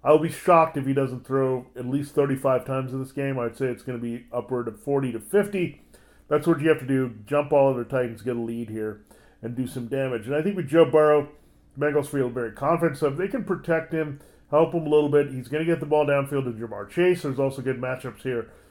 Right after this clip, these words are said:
for T Higgins and Tyler Boyd all over the field. I think Burrow's gonna buy some time.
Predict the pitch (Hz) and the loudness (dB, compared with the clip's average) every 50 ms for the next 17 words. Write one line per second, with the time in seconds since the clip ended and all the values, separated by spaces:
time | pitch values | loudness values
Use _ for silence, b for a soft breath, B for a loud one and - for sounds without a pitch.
0 | b b _ - 127 123 - - 170 170 165 156 156 143 143 147 139 135 131 123 | b b _ -4 -4 -4 -4 -2 -2 0 2 2 2 0 0 0 -2 -2 -6 -8
1 | 117 131 131 135 135 120 104 101 95 95 113 135 143 156 160 165 165 165 180 170 | -8 -4 -2 -2 0 0 -2 -4 -6 -6 -4 0 2 2 2 2 2 0 -2 -4
2 | - 135 147 139 143 139 139 135 127 - - 147 147 151 139 135 123 127 123 110 | -4 -2 0 0 2 2 0 -2 -4 -6 -4 -2 0 0 0 0 -2 -4 -8 -10
3 | 98 - - 127 123 120 120 110 101 120 113 107 104 117 117 117 110 - 110 101 | -10 -6 -2 0 0 0 0 -2 -6 -8 -10 -8 -6 -4 -4 -4 -4 -6 -12 -16
4 | - - 156 185 208 233 247 247 226 | -12 -6 -2 2 4 4 4 4 2